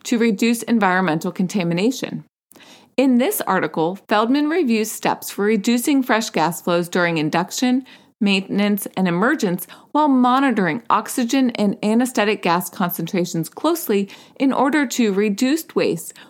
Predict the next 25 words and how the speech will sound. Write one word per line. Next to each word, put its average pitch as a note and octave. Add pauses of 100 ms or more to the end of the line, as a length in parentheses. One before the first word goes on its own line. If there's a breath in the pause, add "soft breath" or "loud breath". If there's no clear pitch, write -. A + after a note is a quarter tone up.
with C4+
the D#4
use B3
of A3
a G#3
circle A3+
anesthesia A3+
system F3+ (440 loud breath)
and C#4+
keep A#3+
patients -
safe. - (760 loud breath)
I A3+
will D#4+
include C#4
the G#3
citation G#3
in A#3
the A#3
show A3
notes D#3
as C3+
well. C#3 (1000 loud breath)
And C4
now, A#3